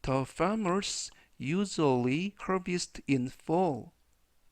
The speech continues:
The farmers usually harvest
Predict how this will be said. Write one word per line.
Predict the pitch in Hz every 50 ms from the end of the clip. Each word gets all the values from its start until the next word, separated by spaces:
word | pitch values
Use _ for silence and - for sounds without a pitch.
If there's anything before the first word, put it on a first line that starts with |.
| _ _ _ _ _ _ _ _ _ _ _ _ _ _ _ _ _ _ _ _ _ _ _ _ _ _ _ _ _ _ _ _ _ _ _ _ _ _ _ _ _ _ _ _ _ _ _ _ _ _ _ _ _ _ _ _ _ _ _ _ -
The | - 135 131 131 131
farmers | - - - 180 196 208 202 170 156 175 180 - - - -
usually | - 127 131 147 185 208 190 175 - 160 147 123 117 117 120 127 151 151
harvest | - - 170 175 165 170 175 180 170 - - -